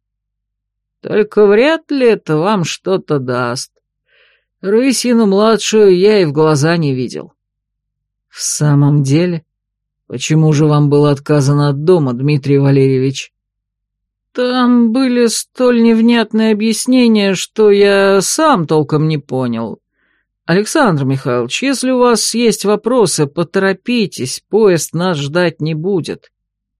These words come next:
«Ваш поезд ещё не приехал», заметил Волков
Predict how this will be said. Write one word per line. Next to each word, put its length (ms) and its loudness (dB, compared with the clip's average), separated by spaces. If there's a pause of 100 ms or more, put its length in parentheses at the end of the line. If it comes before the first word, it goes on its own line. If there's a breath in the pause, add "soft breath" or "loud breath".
(520)
«Ваш 600 -4
поезд 400 0
ещё 260 -2
не 160 2
приехал», 760 -4 (400)
заметил 600 -2
Волков 520 -4